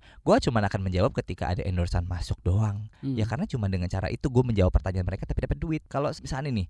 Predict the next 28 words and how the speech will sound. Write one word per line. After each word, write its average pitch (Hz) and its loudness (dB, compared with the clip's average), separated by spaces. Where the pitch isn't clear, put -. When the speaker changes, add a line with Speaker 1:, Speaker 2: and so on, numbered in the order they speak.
Speaker 1:
lo 190 0
jawab 127 8
pertanyaan 120 4
itu 101 -2
tapi - -2
cuma-cuma, 110 -2
cuma 185 2
dapat 170 4
emosi 160 0
doang. 139 6
Yakin 143 2
Speaker 2:
Hmm. 123 0
Speaker 1:
deh, 80 -4
cuma 143 -8
dapat - 0
emosi 92 -4
doang. 80 -8
Nggak 92 -2
ada 92 -2
hal 95 -2
positif - -8
lain 101 -2
yang 92 -2
bisa 92 -6
lo 92 -2
dapetin 90 -2
dari 92 -10
mereka. - -14